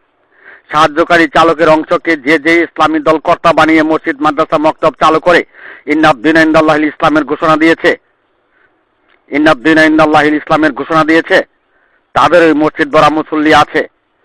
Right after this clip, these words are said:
কিন্তু মুসলমান একটিও নেই। তাদের মাঝে মসজিদ ভরা মুসল্লি আছে, কিন্তু মুসলমান একটিও নেই। কারণ তারা সৃষ্টি অংশ, প্রথম পূর্ব মনের অংশের সেই যুক্ত অংশকে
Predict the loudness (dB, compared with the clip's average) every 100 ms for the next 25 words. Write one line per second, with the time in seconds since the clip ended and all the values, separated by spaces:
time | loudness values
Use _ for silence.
0 | _ _ _ -6 -6 -2 -2 -2 -4 -4
1 | 0 0 0 -2 -4 -2 0 -2 -6 _
2 | _ _ -4 -2 0 0 0 0 -2 -2
3 | -6 -6 -2 0 -2 -6 -4 0 0 0
4 | -6 -8 _ -20 -20 _ _ _ _ _
5 | _ -14 -4 -4 -4 _ _ _ _ _
6 | _ -6 -2 -2 0 0 0 -2 -4 -2
7 | -2 -4 -6 _ _ _ _ _ _ _
8 | _ -4 0 2 2 -2 _ _ -20 _
9 | 0 0 0 -4 -4 -2 -2 -2 -4 -2
10 | -4 -4 -4 -2 0 0 -2 0 0 -2
11 | -2 -4 -4 _ _ _ _ -20 -10 0
12 | 0 0 -4 -6 0 0 0 -2 -2 0
13 | -2